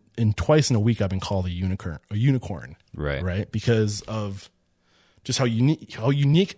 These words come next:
Speaker 1: I am in the sense that I just wanna do the right thing.
Speaker 2: Yeah.
Speaker 1: And then if I'm given the opportunity and I'm given the means, I'm given the resources, I'll do the right thing. And it feels so good. I'm, I've recognized that about myself from a very young age. I always wanna do the right thing. I'm,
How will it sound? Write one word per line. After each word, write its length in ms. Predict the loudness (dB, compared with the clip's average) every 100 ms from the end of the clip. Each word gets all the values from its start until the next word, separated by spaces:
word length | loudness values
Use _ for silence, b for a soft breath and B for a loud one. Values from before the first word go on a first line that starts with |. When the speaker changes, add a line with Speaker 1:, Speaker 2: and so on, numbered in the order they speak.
| _
Speaker 1:
I 140 | -4 -2
am 240 | 0 0
in 40 | -2
the 60 |
sense 240 | -2 -2 -2
that 120 | -6
I 60 | -4
just 300 | -2 -2 -2
wanna 200 | -4 -4
do 140 | -6
the 100 | -6
right 200 | -8 -10 -12
thing. 180 | -14 -14 -12
Speaker 2:
Yeah. 180 | -10 -10 -12 _ _ _ _ -8
Speaker 1:
And 100 | -2
then 80 | -2
if 80 | 2
I'm 100 | 2
given 280 | 6 8 8
the 100 | 8
opportunity 640 | 6 2 4 6 6 4
and 80 | 2
I'm 60 | 2
given 240 | 4 4
the 80 | 4
means, 320 | 0 0 -2
I'm 80 | -2
given 180 | -2 -2
the 120 | -2
resources, 640 | -2 0 -2 -2 -4 -4
I'll 100 | -6
do 240 | -2 0
the 100 | 0
right 200 | -2 -6
thing. 280 | -10 -14 -14 -20 b b b b b b b b -4
And 100 | -4
it 220 | -4 -4
feels 260 | 0 0 2
so 180 | 2
good. 300 | 2 2 2
I'm, 220 | 2 4 4
I've 260 | 4 2 4
recognized 480 | 2 4 2 2 2
that 60 | 0
about 200 | -2 -4
myself 340 | -6 -6 -4
from 160 | 0 0
a 40 |
very 240 | 2 0 0
young 180 | -2
age. 240 | -4 -6 -8
I 160 | -12 -6
always 280 | -2 0 0
wanna 200 | 0 -2
do 160 | -4
the 80 | -8
right 180 | -10 -12
thing. 220 | -14 -12
I'm, 240 | -8 -8